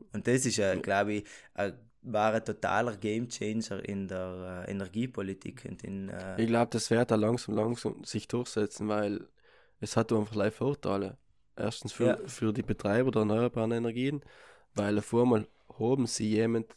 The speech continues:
Speaker 2: der ihm den Strom annimmt und sie kriegen dafür noch Geld. Das
Speaker 1: Ja.
Speaker 2: Bitcoin-Netzwerk nimmt zu jeder Zeit, du kannst es in- und durchschalten, wenn du willst. Ähm,
Speaker 1: Deine Miner.
Speaker 2: Ja, deine Miner,
Speaker 1: Mhm.
Speaker 2: nein.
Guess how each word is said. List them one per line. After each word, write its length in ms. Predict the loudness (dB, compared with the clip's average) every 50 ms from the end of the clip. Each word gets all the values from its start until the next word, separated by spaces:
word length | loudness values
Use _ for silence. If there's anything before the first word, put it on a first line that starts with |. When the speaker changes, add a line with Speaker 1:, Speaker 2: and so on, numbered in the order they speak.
| _ _ 0
Speaker 2:
der 240 | 0 0 0 0 -4 -4
ihm 320 | -2 0 0 0 -2 -6 -10 _ _ _ -20 _ _ _ _ _ -6
den 120 | -4 -4
Strom 340 | -2 0 2 4 4 4 4
annimmt 440 | 4 4 6 6 6 4 2 0 -2 -10 _ _ _ _ _ _ _ _ -20 -20 -20 -18 -4
und 280 | 0 0 0 0 0 -4
sie 80 | -6 -6
kriegen 300 | -2 2 2 4 4 2
dafür 280 | 0 0 0 0 2
noch 180 | 2 2 2 2
Geld. 400 | 2 2 2 2 0 -2 -8 -18 _ _ _ _ _ _ _ _ _ _ _ _ _
Das 120 | -6 -2
Speaker 1:
Ja. 100 | 4 4
Speaker 2:
Bitcoin-Netzwerk 800 | 4 4 2 2 2 4 4 4 4 2 2 0 0 0 -4 -14 _ _
nimmt 400 | -8 0 2 2 2 2 0 -2
zu 80 | 0 2
jeder 240 | 4 4 4 2 2
Zeit, 220 | 2 0 0 0 0
du 40 |
kannst 220 | -2 -2 -2 -2 -2
es 80 | -2
in- 120 | 0 0 0
und 100 | 2 2
durchschalten, 420 | 0 0 0 0 -2 -4 -4 -4 -4
wenn 100 | -4 -4
du 120 | -6 -6
willst. 240 | -8 -8 -8 -10 -12 -14 -18 -20 -20 -20 -20 -10 -6
Ähm, 440 | -2 -2 0 0 -2 -2 -4 -6 -8 -10 -18 -20 _ _ 0
Speaker 1:
Deine 220 | 0 2 2 2
Miner. 440 | 4 4 4 2 2 0 -4 -6 -10 -16 -20 _ _ _ _ _ _
Speaker 2:
Ja, 240 | 0 0 0 0 0
deine 180 | 0 0 0 0
Miner, 320 | 0 0 0 0 0 0
Speaker 1:
Mhm. 40 | -2
Speaker 2:
nein. 280 | -4 -6 -6 -6 -8